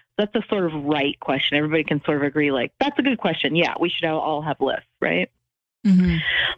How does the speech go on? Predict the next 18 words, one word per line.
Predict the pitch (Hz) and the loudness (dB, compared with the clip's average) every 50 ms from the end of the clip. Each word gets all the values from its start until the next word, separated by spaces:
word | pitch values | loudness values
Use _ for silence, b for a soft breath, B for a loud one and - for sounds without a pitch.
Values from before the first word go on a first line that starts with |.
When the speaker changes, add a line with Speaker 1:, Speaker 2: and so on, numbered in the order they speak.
| _ - - | _ -4 -2
Speaker 1:
But | 202 190 185 - - | -2 -2 -2 -4 -4
I | - 196 | -2 0
had | 208 208 220 233 220 208 | 0 2 2 0 0 0
a | 202 185 175 - - - | 0 -2 -4 -6 -8 -2
sort | - 202 190 | 0 0 0
of | 185 | 2
major | 180 180 180 185 190 185 190 190 185 175 | 0 2 2 2 2 2 2 2 2 2
life, | 175 175 170 165 160 170 170 165 - - - - - | 2 0 0 0 0 0 0 -2 -4 -6 -8 -6 -2
um, | - 180 165 160 156 156 151 143 151 - - - - _ _ _ _ _ _ _ _ _ _ _ _ _ - - - - - | 0 0 2 2 2 2 2 2 0 -2 -4 -6 -10 _ _ _ _ _ _ _ _ _ _ _ _ _ -4 -4 -4 -4 -2
event, | - 196 165 147 143 151 165 165 165 165 170 175 - - - - - | -2 -2 0 -2 -2 0 0 2 2 2 0 -2 -4 -6 -10 -8 -4
and | - 165 160 156 156 | -2 0 0 2 2
I | 156 151 151 151 | 2 2 2 0
was | 147 143 147 156 151 151 151 151 147 143 - - - - | -2 0 -2 0 0 0 0 0 -2 -4 -10 -18 -14 -12
really | 185 175 190 196 196 190 185 170 160 151 147 - - - - - | -6 -2 0 0 2 2 2 2 2 2 0 -2 -4 -10 -10 -4
flattened | - 175 165 165 - - 170 156 139 | -2 -2 0 0 0 0 0 0 0
by | 147 143 139 139 | 0 0 2 2
it. | 143 143 131 120 95 - - - b b b b b b b b b b b b b b _ - - | 2 2 2 0 0 -2 -4 -8 b b b b b b b b b b b b b b _ -4 -2
And | 180 175 175 | 0 0 0